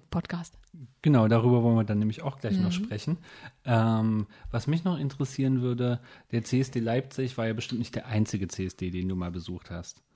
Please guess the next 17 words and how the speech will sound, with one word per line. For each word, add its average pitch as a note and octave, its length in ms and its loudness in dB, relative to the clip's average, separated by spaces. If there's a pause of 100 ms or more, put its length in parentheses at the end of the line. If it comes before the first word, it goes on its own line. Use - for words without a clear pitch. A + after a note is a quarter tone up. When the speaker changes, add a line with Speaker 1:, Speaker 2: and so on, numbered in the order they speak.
(600)
Speaker 2:
Gibt's - 320 -6
da B2+ 200 -2
irgendwie A#2+ 640 2 (260)
einen A#2+ 580 2 (420)
besonderen D#3 640 2
oder A#2+ 340 -2
an A#2 160 0
welchen A#2+ 260 -4
Orten A2+ 280 -4
warst C#3 260 -4
du - 40 -18
schon? B2+ 360 -4
Ist B2 200 -12
das B2 120 -6
vergleichbar A#2+ 640 -6
mit A#2+ 220 -6
unserem? C3+ 480 -4